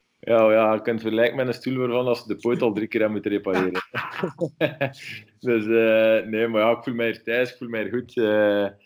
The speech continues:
het is een super toffe stad om, eh, om in te wonen en de club ook. Is, is, al ja, het is, het is, het is een heel aangename club om in, in te verblijven eigenlijk, hè. Ehm, ze,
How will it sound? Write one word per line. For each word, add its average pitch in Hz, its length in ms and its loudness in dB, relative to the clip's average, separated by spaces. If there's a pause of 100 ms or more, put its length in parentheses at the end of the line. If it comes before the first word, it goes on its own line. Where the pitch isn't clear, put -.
(560)
het - 100 -12
is 110 60 4
een 110 80 2 (220)
super 131 180 -8
toffe 135 240 -4
stad 131 320 -2
om, 123 140 -2
eh, 117 320 2
om 120 140 -2
in 117 140 -2
te 113 80 -4
wonen 139 540 2
en 120 120 2
de 104 80 -8
club 123 320 -2
ook. 135 240 2
Is, 107 160 0
is, 104 360 -4
al 104 80 -6
ja, 95 220 0
het - 120 -10
is, 95 140 -6
het - 100 -20
is, - 420 -10
het 196 120 -6
is 95 60 -6
een 104 40 -6
heel 107 200 2
aangename 117 480 2
club 113 240 -4
om 107 200 -6
in, 101 260 -6
in 98 160 -8
te 95 80 -18
verblijven 87 480 -4
eigenlijk, 85 340 -6
hè. 98 340 -2
Ehm, 87 140 -6 (640)
ze, 95 1000 0